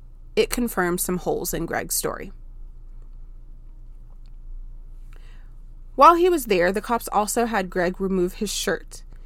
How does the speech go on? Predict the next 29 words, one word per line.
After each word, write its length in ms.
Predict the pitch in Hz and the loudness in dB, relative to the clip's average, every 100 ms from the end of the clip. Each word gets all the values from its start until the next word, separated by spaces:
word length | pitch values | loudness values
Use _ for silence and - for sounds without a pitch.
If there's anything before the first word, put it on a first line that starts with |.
| - - - - | -16 -14 -14 0
and 180 | 208 208 | 4 6
they 140 | 202 | 4
saw 220 | - 233 | 2 0
scratches 840 | 220 - - 202 196 214 - 202 | 0 -2 -4 0 2 2 0 -2
on 180 | 190 175 | -2 -2
his 160 | 180 170 | -2 -4
body 320 | 160 156 170 | -4 -2 -2
that 180 | 165 160 | -2 -4
were 80 | 185 | -6
consistent 760 | - 185 - - 220 - 220 | -4 -2 -2 -2 -4 -2 -2
with 100 | 185 | -4
Chiquita's 540 | - 185 - 247 226 190 | -6 -6 -4 -2 -2 -2
nails 480 | 165 131 160 - - - - - | 0 -2 -4 -8 -10 -14 -14 0
digging 360 | 196 185 196 175 | 4 4 4 2
into 240 | 170 196 | -2 -4
his 160 | 170 - | -4 -6
skin. 340 | - - - - - - - - - - - - - - | -6 -8 -8 -12 -14 -14 -14 -14 -14 -14 -16 -16 -16 2
Greg's 280 | 226 247 240 | 6 8 6
cell 240 | - 226 | 4 4
phone 260 | 233 220 220 | 4 2 4
records 420 | 196 196 185 - | 2 2 -2 0
from 180 | 202 185 | 0 2
the 100 | 180 | 2
night 220 | 175 170 | 2 0
of 140 | 180 | -2
Chiquita's 500 | - 185 208 185 170 | -4 -2 0 2 0
murder 300 | 175 165 165 | 0 2 0
showed 400 | 175 - 185 180 | -2 0 2 2
him 320 | 170 170 170 | 0 -2 -4